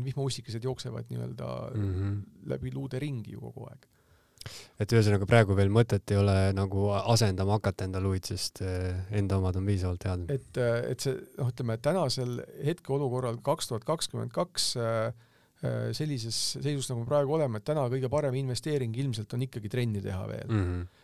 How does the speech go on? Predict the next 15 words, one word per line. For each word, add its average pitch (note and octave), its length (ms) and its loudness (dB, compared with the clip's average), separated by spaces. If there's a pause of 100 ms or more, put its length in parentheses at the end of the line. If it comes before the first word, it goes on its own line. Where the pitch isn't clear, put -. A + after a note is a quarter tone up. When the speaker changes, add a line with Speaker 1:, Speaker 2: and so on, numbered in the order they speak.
(100)
Speaker 1:
Et, A#2+ 260 -4
et B2+ 80 -4
see D3 140 0
on B2+ 140 0
nii-öelda A#2 200 -2
parim, C3+ 280 0
mis G#2+ 160 -6
me A#2+ 80 -4
saame B2 280 -2
täna C3+ 260 -2
teha, E3 260 -2
et A2 100 -8
mõistlikult, C3+ 720 -8
äh, A#2+ 160 -2
toituda, E3 480 -2